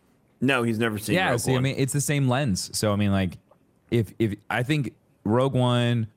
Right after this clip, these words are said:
Speaker 2: Solo, Andor, like, all of these are meant for you and I.
Speaker 1: Solo's, Solo's at least funny, though.
Speaker 2: Solo is funny, but it's, Solo has a lot of really dark elements to it, and it's a lot of, it's a lot of, like,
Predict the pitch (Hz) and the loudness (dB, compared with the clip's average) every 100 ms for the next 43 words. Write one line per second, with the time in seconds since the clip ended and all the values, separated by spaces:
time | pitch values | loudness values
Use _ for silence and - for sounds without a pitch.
0 | _ - - 117 117 113 113 113 110 110 | _ -6 -2 0 0 0 0 0 0 0
1 | 110 - _ _ _ _ _ _ 110 110 | -2 -6 _ _ _ _ _ _ -2 0
2 | 113 110 107 104 104 - 98 - 131 131 | 2 2 2 2 0 -2 -2 0 2 2
3 | 110 110 104 98 92 - 92 87 80 71 | 0 0 0 0 -2 -2 0 2 0 0
4 | 73 269 294 294 - - - 339 427 320 | 2 4 4 0 -2 -6 -2 0 2 2
5 | 247 175 165 - 208 185 113 98 90 98 | 2 2 -2 0 0 2 0 0 -2 -6
6 | - _ _ _ 156 175 185 156 - 135 | -14 _ _ _ -2 0 0 0 0 0
7 | 131 104 107 - 110 104 - - - 123 | 0 0 -2 -2 -2 -2 -4 -8 -2 0
8 | 127 139 139 131 - 110 113 104 98 92 | 2 2 2 0 0 0 0 0 0 0
9 | 95 95 95 95 85 71 - 92 90 92 | 0 0 0 0 -2 -6 -4 0 0 -2
10 | - 92 101 123 127 - 143 156 - 101 | -2 0 2 0 -2 -2 0 0 -2 -2
11 | 95 98 92 95 95 82 - 98 107 101 | 0 0 0 0 0 -4 -6 -4 -2 0
12 | 104 110 98 92 90 | 0 0 0 -2 -2